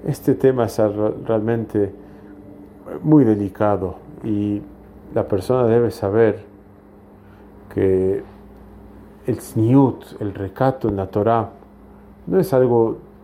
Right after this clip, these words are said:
propio de mujeres. También los hombres debemos tener nuestro recato. No tenemos que ser fanfarrones, no tenemos que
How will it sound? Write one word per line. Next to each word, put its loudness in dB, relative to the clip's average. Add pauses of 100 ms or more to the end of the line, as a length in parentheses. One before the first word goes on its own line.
(120)
propio 2
de 4
mujeres. -4
También -2
los 0
hombres 0
debemos 0
tener -2
nuestro -6
recato. -6 (560)
No 0
tenemos 2
que -2 (380)
ser -2
fanfarrones, 0
no -2
tenemos -6
que -6